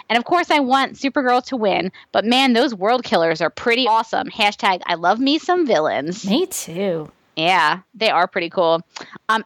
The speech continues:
Speaker 1: at D underscore Schillermans said, "I'm not sure how I feel about this episode. Maybe the Kara Imra stuff felt too much like a repeat of Kara and Maggie saving Alex last season,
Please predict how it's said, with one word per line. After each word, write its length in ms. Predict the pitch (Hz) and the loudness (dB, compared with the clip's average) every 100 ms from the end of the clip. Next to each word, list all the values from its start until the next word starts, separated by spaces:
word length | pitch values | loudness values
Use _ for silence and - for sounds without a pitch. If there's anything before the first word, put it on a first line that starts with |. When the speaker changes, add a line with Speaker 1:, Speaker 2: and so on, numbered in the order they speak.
| - | 0
Speaker 1:
at 240 | 240 277 - _ _ 214 196 | 0 0 -4 _ _ -12 -10
D 340 | 233 262 302 247 | -4 0 2 2
underscore 680 | 240 269 262 - 233 233 220 | 2 0 -2 -2 0 0 -2
Schillermans 920 | - 381 359 247 202 185 196 - 185 | -4 0 0 2 0 0 -2 -6 -14
said, 220 | 220 208 | -4 0
"I'm 180 | 196 247 | 2 2
not 180 | 359 453 | 2 0
sure 220 | - 320 | -2 0
how 100 | 285 | 2
I 120 | 240 | 0
feel 180 | 247 254 | 0 0
about 220 | 214 196 | 0 -2
this 140 | 190 - | -4 -4
episode. 580 | 185 170 - 165 156 - - - - | -4 -2 -2 0 -2 -6 -20 -12 -2
Maybe 420 | 214 226 269 320 | 2 2 2 0
the 220 | 294 - _ _ _ - | 0 -2 _ _ _ -6
Kara 280 | 247 254 262 | 0 2 2
Imra 280 | 226 247 240 | 0 2 0
stuff 480 | - 214 180 185 _ - | 0 0 0 0 _ -4
felt 240 | 226 190 | -2 -2
too 180 | - 339 | -2 0
much 280 | 302 269 - | 2 0 0
like 160 | 233 220 | -2 -2
a 40 | |
repeat 440 | 190 226 - 214 | -4 -4 -4 -4
of 120 | 170 - | -4 -4
Kara 300 | - 208 202 | 0 2 2
and 200 | 190 196 | 0 2
Maggie 500 | 233 269 208 175 - | 2 2 0 -6 -6
saving 420 | - 220 196 190 | -4 -2 0 0
Alex 380 | 180 269 262 - | 2 2 0 0
last 220 | 165 147 | 0 0
season, 440 | - 165 165 160 | -4 -6 -2 -4